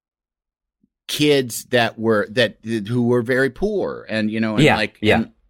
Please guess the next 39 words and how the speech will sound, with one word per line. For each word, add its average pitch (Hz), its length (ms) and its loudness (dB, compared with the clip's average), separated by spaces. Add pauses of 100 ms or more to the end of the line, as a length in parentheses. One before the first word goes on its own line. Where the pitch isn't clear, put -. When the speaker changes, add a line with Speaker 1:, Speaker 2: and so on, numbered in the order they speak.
(640)
Speaker 1:
like, 139 260 0
there 143 100 2
was 135 180 0
a 135 80 0
boy 117 380 2
that 110 240 -4 (360)
I 110 60 -2
went 117 220 0
to 117 60 -6
school 113 400 0
with 107 460 -2 (1080)
whose, 139 760 2 (480)
whose 139 260 -2
family 160 380 0
lived 139 380 2
in 135 100 0
a 131 60 2
house 156 480 0
that 120 140 0
his 120 200 -4
father 123 400 2
had 98 300 -10
built, 139 500 2 (560)
and 127 160 2
they 127 100 2
lived 127 360 0
in 107 100 -2
a 104 60 -4
tent - 480 -4
while 110 160 2
he 110 160 -2
built 104 280 -2
the 95 220 -6
house, 117 540 0 (420)
and 117 160 2
their 123 100 4
Speaker 2:
Uh-huh. 110 120 2
Speaker 1:
house 101 260 2
was 127 160 -2